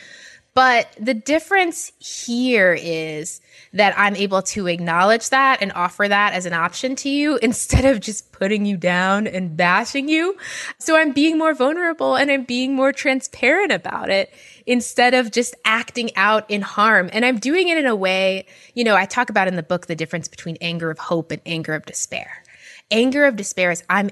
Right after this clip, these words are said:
angry, so I want to destroy things and plot revenge." Anger of hope is, "I'm angry, so I want to heal."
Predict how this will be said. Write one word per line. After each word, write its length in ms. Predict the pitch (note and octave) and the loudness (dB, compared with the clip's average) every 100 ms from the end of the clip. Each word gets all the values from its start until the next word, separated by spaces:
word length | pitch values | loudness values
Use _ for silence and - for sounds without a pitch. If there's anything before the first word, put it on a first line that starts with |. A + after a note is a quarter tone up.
| - | -6
angry, 360 | E3+ F3+ G3+ | -8 -4 -4
so 160 | F#3+ E3 | -4 -6
I 100 | D#3+ | -6
want 140 | F3 | -4
to 60 | E3+ | -6
destroy 500 | E3+ - - D3 F3 | -8 -10 -8 -6 -6
things 320 | - A#3+ A3 | -2 -2 -2
and 140 | F3 F3 | -6 -4
plot 240 | - - | -4 -4
revenge." 640 | E3 E3 F#3+ D4 D4+ - - - - - | -8 -10 -4 -2 -2 -6 -12 -20 -10 -2
Anger 300 | A3+ A#3 A#3 | 2 2 2
of 100 | - | 0
hope 300 | F3 G3+ G3+ | -2 -2 -4
is, 160 | F#3 - | -6 -2
"I'm 220 | G3 G#3+ - | 0 0 -4
angry, 640 | E3+ F#3+ G#3 B3 C4 C4 - _ - | -8 -6 -4 -2 -2 -2 -8 _ -12
so 260 | - A3+ | -2 2
I 100 | G3+ | 4
want 280 | F#3+ F#3+ F#3+ | 2 -2 -4
to 100 | - | -10
heal." 400 | G3 D#3 C3+ F2+ | -12 -12 -12 -14